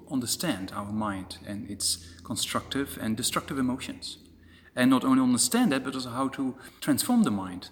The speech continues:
to, to generate more constructive way of thinking and, and to eliminate or transform, so to say, the destructive emotions. So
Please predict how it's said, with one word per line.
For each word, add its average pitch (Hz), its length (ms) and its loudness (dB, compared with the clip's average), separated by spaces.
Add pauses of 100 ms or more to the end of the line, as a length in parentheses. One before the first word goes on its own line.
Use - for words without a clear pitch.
to, 117 220 -8
to 120 200 -6
generate 131 400 2
more 120 220 0
constructive 120 580 -6
way 113 160 0
of 107 120 -6
thinking 123 540 -2
and, - 220 -8
and 120 200 -12 (340)
to 127 120 0
eliminate 127 580 4
or 104 280 -6 (300)
transform, 123 560 0 (160)
so 101 180 -10
to - 120 -12
say, 104 300 -6
the 107 100 -8
destructive 110 500 -6
emotions. 110 480 -6
So 110 220 -6